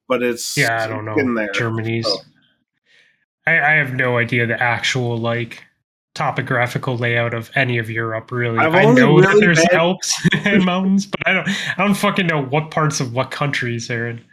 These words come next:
Speaker 1: I've been in Northwest Germany before, so that's, like, the Hanover and Hamelin area.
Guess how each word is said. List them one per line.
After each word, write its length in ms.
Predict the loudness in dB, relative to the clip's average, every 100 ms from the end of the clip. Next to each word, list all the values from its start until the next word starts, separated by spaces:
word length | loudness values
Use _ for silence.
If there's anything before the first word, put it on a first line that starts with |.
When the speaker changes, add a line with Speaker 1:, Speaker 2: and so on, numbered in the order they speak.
| -20 _
Speaker 1:
I've 200 | -2 0
been 120 | 2
in 160 | 2 2
Northwest 500 | 2 0 0 -2 0
Germany 300 | -2 -2 -4
before, 640 | -6 -8 -6 -4 -4 -6 -16 -18
so 440 | -4 0 2 2
that's, 260 | 0 -2 -2
like, 180 | -2 -2
the 140 | -2
Hanover 1000 | 0 0 2 2 2 2 4 4 4 2
and 80 | -2
Hamelin 420 | -4 -2 -2 -2
area. 440 | -2 -2 0 -2